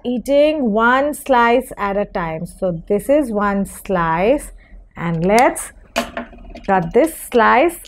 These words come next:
out. Let's imagine this is a knife, and we are going to cut out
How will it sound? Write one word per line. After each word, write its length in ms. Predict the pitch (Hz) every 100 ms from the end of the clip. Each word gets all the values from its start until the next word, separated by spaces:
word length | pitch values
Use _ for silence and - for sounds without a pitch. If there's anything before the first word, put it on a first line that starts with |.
| -
out. 760 | 202 190 170 175 254 320 -
Let's 300 | 190 - 190
imagine 880 | 302 311 254 247 220 262 269 302 359
this 220 | 240 220
is 180 | 240 233
a 380 | 254 294 359 403 _ _ _ _ _
knife, 960 | 214 226 220 208 214 269 381 - - - _ _ _ _ -
and 840 | - 202 196 196 208 240 285 349 - _ - - - -
we 140 | 196
are 80 | 202
going 280 | 190 202 202
to 100 | 285
cut 300 | 285 240 233
out 600 | 240 247 254 339 302 -